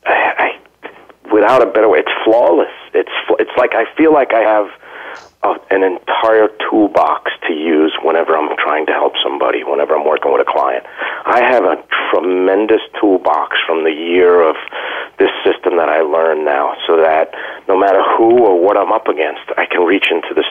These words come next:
toolbox now because you've given us so many ways to help and so many different techniques. Uh, technique, I don't know if that's the right word, but, you know, between the triangle, the,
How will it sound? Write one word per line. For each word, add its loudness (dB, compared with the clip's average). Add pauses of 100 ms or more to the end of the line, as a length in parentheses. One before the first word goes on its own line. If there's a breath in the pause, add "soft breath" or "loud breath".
toolbox -2
now -2 (440 loud breath)
because -2
you've 0
given 0
us -2 (260)
so 4
many -4 (800 loud breath)
ways 2 (240)
to -2
help 0
and -2 (100)
so 2
many 0
different -4
techniques. -2 (120)
Uh, -2 (100)
technique, -2
I 2
don't 0
know 0
if -8
that's -2
the 2
right 4
word, 2
but, 0 (360 loud breath)
you 2
know, 2
between -2
the 2
triangle, 2
the, -6